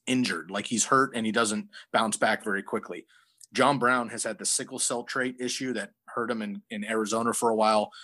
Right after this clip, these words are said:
and it might have, uh, been ineffective with him in Buffalo as well. So, again, both these guys not bouncing back from injury very well. Cole Beasley is that guy. He's gonna get ten to twelve targets per game, eight catches, a hundred twelve yards last week. Cole Beasley's automatic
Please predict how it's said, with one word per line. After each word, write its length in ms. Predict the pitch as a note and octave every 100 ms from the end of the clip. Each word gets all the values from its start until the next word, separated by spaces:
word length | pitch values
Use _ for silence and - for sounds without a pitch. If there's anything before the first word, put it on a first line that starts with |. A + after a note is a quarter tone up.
| - _ G2+
and 140 | G#2+
it 120 | G2+
might 260 | G#2 G#2 G#2
have, 180 | G#2 G#2
uh, 180 | G2
been 180 | F2 G#2+
ineffective 600 | G2+ - A2 - G2 F2
with 200 | G#2 G2+
him 140 | A2+ G2
in 100 | F#2+
Buffalo 440 | F#2+ - G2+ F#2+
as 240 | E2 F2
well. 260 | F#2 F#2 F2
So, 280 | - F#2 - - -
again, 280 | A2 B2 G#2+
both 180 | A#2 A#2
these 160 | A#2
guys 200 | B2+ G#2+
not 200 | A#2 G#2+
bouncing 320 | A2 G#2+ G#2
back 240 | G2 G#2+ -
from 160 | G2
injury 320 | G#2+ A2 B2 A2
very 260 | A2 G#2+
well. 380 | G#2 A#2 B2+ B2+
Cole 260 | - C#3 C3
Beasley 560 | C3 C#3 C3+ C#3+ C#3+ - - -
is 180 | C3 B2+
that 220 | C3+ B2+
guy. 240 | A#2+ A#2+ A#2+
He's 240 | A#2+ G#2
gonna 180 | B2 A#2
get 300 | A2+ A#2+ -
ten 180 | B2 A2+
to 80 |
twelve 280 | G#2 A#2 A2+
targets 380 | - A2 A2 A2
per 180 | - A#2
game, 340 | A2 G#2+ G#2+ - - -
eight 200 | D3+ B2
catches, 380 | C3 B2+ B2 G#2
a 60 |
hundred 300 | A#2 A2+ A2
twelve 260 | - A2 G#2
yards 260 | G2+ G2+
last 360 | F#2+ G2+ A2 -
week. 280 | A2 G#2+ - _ _ _ _ -
Cole 140 | D3
Beasley's 440 | B2 A#2+ A2+ G#2+
automatic 560 | G#2+ G#2 G2+ G#2+ G#2+